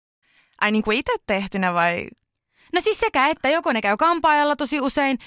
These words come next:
Speaker 2: tai sitten ne just keksii yön pimeänä tunteina, että no niin, niks, naks, naks ja nämä värit.
Speaker 1: No ehkä vois sille ympäripyöreästi sanoa, että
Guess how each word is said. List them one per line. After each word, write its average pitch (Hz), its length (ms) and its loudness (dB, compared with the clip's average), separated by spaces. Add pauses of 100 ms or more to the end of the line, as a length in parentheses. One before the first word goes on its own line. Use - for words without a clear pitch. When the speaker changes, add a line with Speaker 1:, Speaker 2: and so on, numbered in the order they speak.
(180)
Speaker 2:
tai 269 140 0
sitten 262 220 -4
ne 247 40 0
just 220 160 -2
keksii 233 380 -2
yön 214 180 0
pimeänä 196 360 0
tunteina, 190 440 -2
että 208 140 -6
no 202 100 2
niin, 233 220 2
niks, 262 200 -2
naks, 190 200 -2
naks 254 320 0
ja 208 160 0 (540)
nämä 214 320 0
värit. - 360 -4 (840)
Speaker 1:
No 285 300 4 (220)
ehkä 339 260 0
vois 311 180 0
sille 269 260 -2
ympäripyöreästi 254 1000 0
sanoa, 254 400 2
että 214 280 0